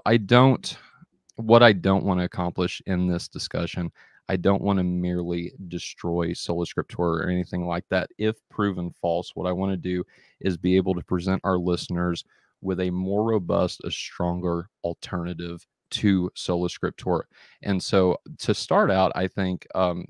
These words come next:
and you guys, uh, we'll, we'll start with Jay if you want. Uh, can you present us a positive case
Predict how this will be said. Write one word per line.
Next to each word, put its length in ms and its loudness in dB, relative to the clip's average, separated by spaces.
and 320 -6
you 200 -8
guys, 440 2
uh, 240 -2
we'll, 220 -4
we'll 160 -4
start 240 -2
with 120 -2
Jay 280 2
if 160 -6
you 80 -6
want. 260 -2
Uh, 320 4
can 280 -2
you 180 -2
present 600 -4
us 380 -4
a 80 -4
positive 680 -2
case 480 -6